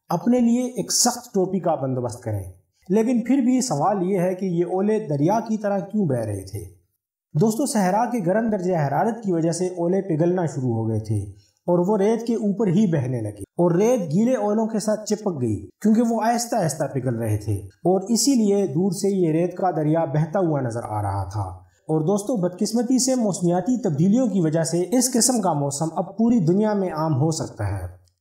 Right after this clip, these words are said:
ये ओले नीचे की तरफ एक नदी की शक्ल में जा रहे थे और ये दरिया फरात और दरिया दजला के मुआविन नदियों में जमा हो गए,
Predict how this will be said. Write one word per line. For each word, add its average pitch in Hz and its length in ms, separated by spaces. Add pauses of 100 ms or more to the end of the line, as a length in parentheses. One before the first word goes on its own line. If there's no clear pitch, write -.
(160)
ये 220 200
ओले 214 320
नीचे 190 320
की 220 140
तरफ 208 300
एक 180 140
नदी 202 260
की 202 140
शक्ल 156 280
में 151 140
जा 139 160
रहे 135 200
थे 139 240 (300)
और 143 120
ये 202 160
दरिया 175 320
फरात 156 420
और 147 160
दरिया 147 320
दजला 147 320
के 208 160
मुआविन 156 520
नदियों 214 240
में 175 160
जमा 139 220
हो 123 180
गए, 139 200